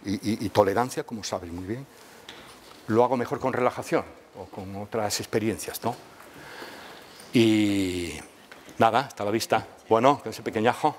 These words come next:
esa pequeñaja. Pequeñaja, <laughs> fenomenal. Chao, chao. En fin, las terapias contextuales, Ángeles,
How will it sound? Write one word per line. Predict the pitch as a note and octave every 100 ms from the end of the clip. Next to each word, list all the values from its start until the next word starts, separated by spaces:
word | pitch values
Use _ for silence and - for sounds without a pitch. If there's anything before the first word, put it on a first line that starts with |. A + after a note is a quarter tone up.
| -
esa | -
pequeñaja. | A2 G#2 A#2+ - C3 - - - - E3+ E3+ - -
Pequeñaja, | - F#2+ G#2 - G2 - F#2+
<laughs> | - -
fenomenal. | A2 F#2+ A2 F#2+ - - - - - -
Chao, | - F#2
chao. | G2 F2+ - - - - - - - - - - -
En | -
fin, | A#2 G#2 G2+ - -
las | B2+ -
terapias | D#3 D3+ C3
contextuales, | B2 G2 - - - - - -
Ángeles, | - G#2 - -